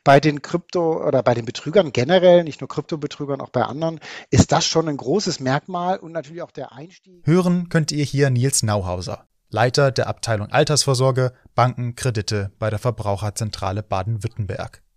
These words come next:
Speaker 2: Er hat immer wieder Fälle bei sich in der Beratung von Personen,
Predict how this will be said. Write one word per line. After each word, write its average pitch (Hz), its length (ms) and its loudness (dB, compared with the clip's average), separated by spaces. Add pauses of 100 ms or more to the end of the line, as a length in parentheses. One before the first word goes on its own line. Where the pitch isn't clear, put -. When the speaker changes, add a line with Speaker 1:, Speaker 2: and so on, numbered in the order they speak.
(460)
Speaker 2:
Er 131 60 4
hat 185 140 4
immer 185 300 2
wieder 175 200 2
Fälle 139 300 2
bei 127 100 4
sich 117 160 -2
in 127 80 2
der 113 80 0
Beratung 104 520 -2 (100)
von 113 160 -4
Personen, 127 560 0